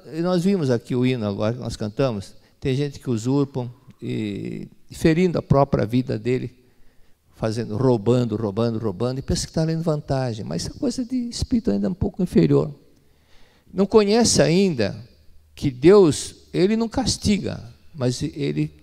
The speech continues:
criou a lei da causa e efeito, a lei do karma,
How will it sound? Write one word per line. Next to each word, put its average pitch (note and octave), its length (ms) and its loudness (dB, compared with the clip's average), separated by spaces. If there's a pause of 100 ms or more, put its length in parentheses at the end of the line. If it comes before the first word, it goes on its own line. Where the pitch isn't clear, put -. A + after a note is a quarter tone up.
(140)
criou D3 560 2
a C3+ 140 -2
lei A#2+ 200 0
da C#3 140 -2
causa B2+ 400 -4
e D#3+ 40 0
efeito, - 440 -4 (640)
a A#2 80 -2
lei A#2+ 160 2
do C3 80 0
karma, B2+ 560 2